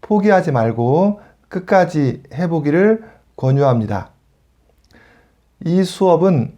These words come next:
저희 아이 초등 일 학년, 이 학년 때 제가 직접 수업하려고 만든 교재입니다. 이 교재와 수업에 대해서 상업적으로 절대로 이용하지 않기를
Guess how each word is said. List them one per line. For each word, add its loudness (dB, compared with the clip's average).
저희 0
아이 0
초등 -2
일 -2
학년, 2
이 0
학년 0
때 2
제가 -2
직접 -2
수업하려고 -2
만든 0
교재입니다. -2
이 -2
교재와 2
수업에 -2
대해서 0
상업적으로 -2
절대로 -2
이용하지 0
않기를 -2